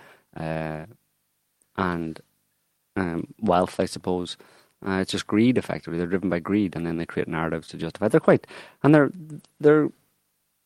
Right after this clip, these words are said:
they're very complex. They're very intelligent people, and they're very, um, devious people, and they know how to game a situation and to manipulate the public and all that kind of stuff. And, uh, but we're not just, we're just not having any of it, basically. Um, there's a funny, a funny story there,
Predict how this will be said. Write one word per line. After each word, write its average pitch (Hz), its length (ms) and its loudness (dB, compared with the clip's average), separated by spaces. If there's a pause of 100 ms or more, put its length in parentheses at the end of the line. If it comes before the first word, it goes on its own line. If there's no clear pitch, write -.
(500)
they're 143 180 6
very 165 180 6
complex. 127 300 8
They're 117 60 8
very 135 140 8
intelligent 95 440 4
people, 113 260 6
and 87 80 0
they're 87 100 -2
very, 87 440 0
um, 85 440 -6
devious 123 580 4
people, - 360 -8 (440)
and 92 100 0
they 92 60 2
know 98 180 4
how 87 140 0
to 85 120 -4 (280)
game 87 320 0
a 85 60 -4
situation 90 600 -2
and 82 120 -6
to 85 100 -8
manipulate 82 560 -4
the - 60 -18
public 82 420 -6
and 82 80 -2
all 80 60 -2
that 80 80 -6
kind 80 100 -6
of - 60 -6
stuff. 87 220 -8
And, 104 300 -2
uh, 101 200 0 (1040)
but 104 180 0
we're 113 120 8
not 101 220 4
just, 90 260 -2
we're 107 100 0
just 87 140 -4
not 69 140 -6
having 85 280 0
any 98 100 0
of 87 80 -4
it, 82 120 -10
basically. 80 500 -10 (200)
Um, 80 440 -8 (360)
there's 107 160 0
a 95 40 -6
funny, 127 320 8
a 92 120 -4
funny 120 220 2
story 95 260 -2
there, 85 420 -2